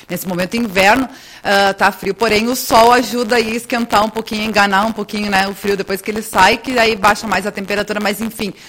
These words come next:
muito feliz por vocês também, meninas, terem tomado a vacina, né? Eu vi as postagens de vocês, é, nas redes sociais também. Então, eu me lembro, inclusive, a Elisa tinha comentado aqui, né, esse,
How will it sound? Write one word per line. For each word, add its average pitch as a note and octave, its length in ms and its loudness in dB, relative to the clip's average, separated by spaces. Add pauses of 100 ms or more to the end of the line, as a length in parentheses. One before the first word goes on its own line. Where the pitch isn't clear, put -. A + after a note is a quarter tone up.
(180)
muito C4+ 400 2
feliz C4 260 -2
por A#3+ 140 -6
vocês A3+ 340 0
também, G#3+ 300 0
meninas, G#3+ 460 -2
terem G3+ 240 -6
tomado G3+ 360 2
a A3+ 60 0
vacina, G#3 500 0
né? G3+ 160 2
Eu G3+ 100 0
vi F3+ 160 -4
as G3+ 120 -4
postagens G3 640 0
de F#3+ 80 -8
vocês, F#3 440 -6 (460)
é, F#3 580 4
nas F3 240 -2
redes F#3+ 200 -4
sociais F#3+ 420 -2
também. F#3+ 360 -4
Então, G#3+ 220 -2
eu G#3+ 80 -2
me G3+ 100 -2
lembro, G#3+ 220 0
inclusive, G3+ 360 -4
a G#3 120 4
Elisa G3+ 300 -2
tinha A#3 120 -6
comentado G3+ 500 -2
aqui, G3 220 -8
né, G3 300 -2
esse, F3+ 540 -6